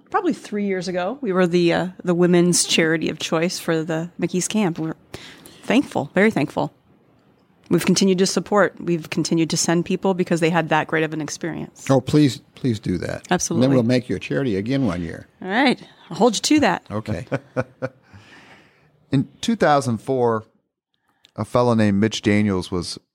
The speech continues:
Speaker 3: elected governor of the state of Indiana. Uh, you guys went to the same high school? A few
Speaker 2: Not
Speaker 3: years,
Speaker 2: at the same time.
Speaker 3: a few years apart.
Speaker 2: Yes.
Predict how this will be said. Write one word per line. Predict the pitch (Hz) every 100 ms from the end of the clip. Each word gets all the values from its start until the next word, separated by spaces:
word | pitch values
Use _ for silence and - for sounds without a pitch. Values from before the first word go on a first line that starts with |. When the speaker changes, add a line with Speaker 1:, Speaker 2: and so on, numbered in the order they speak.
| _ -
Speaker 3:
elected | 98 95 - 92 87
governor | 90 90 82 80
of | 87
the | -
state | - 95 87
of |
Indiana. | 87 87 90 90 82 - _ - - - _ _
Uh, | - - _ _ _ _ _ _ -
you | 110
guys | 107 104 - -
went | 151
to | 139
the | 120
same | 131 117
high | 117 110
school? | - 147 165 _ _ _ _
A |
few | - 135
Speaker 2:
Not | 165
Speaker 3:
years, | 165
Speaker 2:
at |
the | 147
same | - 135 107
time. | 95
Speaker 3:
a | 147
few | 156
years | 127 117
apart. | 107 123 113 -
Speaker 2:
Yes. | 117 104 92